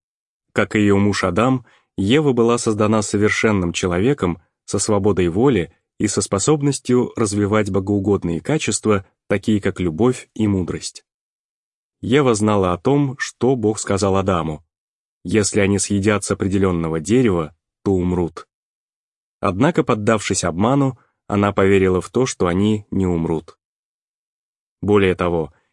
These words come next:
ее убедили в том, что непослушание Богу послужит ей только на пользу. Поэтому она съела плод, а позднее склонила к этому и мужа. Чему учит пример Евы?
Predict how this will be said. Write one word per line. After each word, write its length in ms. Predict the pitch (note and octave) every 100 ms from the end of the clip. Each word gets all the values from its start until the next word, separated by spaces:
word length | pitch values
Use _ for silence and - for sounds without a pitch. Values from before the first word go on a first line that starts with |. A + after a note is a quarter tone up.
| _
ее 300 | - G2 A#2
убедили 420 | C3+ A2 G#2+ A2+
в 100 | G#2+
том, 200 | - C#3
что 180 | C3 -
непослушание 720 | A2 G2+ G2+ A2 - A2+ G2+ F2
Богу 460 | F#2+ C#3+ A2 D#2 _ _ _
послужит 500 | F#2+ - C3 C3+ A#2+
ей 220 | A2+ G#2
только 380 | - A2 A2+ G#2
на 120 | F#2+
пользу. 520 | - F2 D#2+ - - _ _ _ _ _ _ _
Поэтому 420 | F#2+ F#2+ F2+ F#2+ F#2
она 180 | F#2
съела 380 | F2 F#2+ F#2 D#2+
плод, 440 | D2 F#2 A#2 D3 _ _ _ _ -
а 100 | -
позднее 600 | F#2 D#2+ G#2 C#3 C#3 C3 _
склонила 520 | - G2+ F#2 B2 C#3
к 100 | -
этому 460 | A2 A2+ G#2+ G#2+ -
и 120 | A2
мужа. 400 | F2+ E2 D2+ D#2 _ _ _ _ _ _ _ _ _ _ _ _ _ _ _ _ _ _
Чему 400 | - A2 E3 G#3
учит 360 | - D#3 - G#2
пример 320 | G2 F#2+ G#2
Евы? 420 | G#2+ G2 D#2+ D2+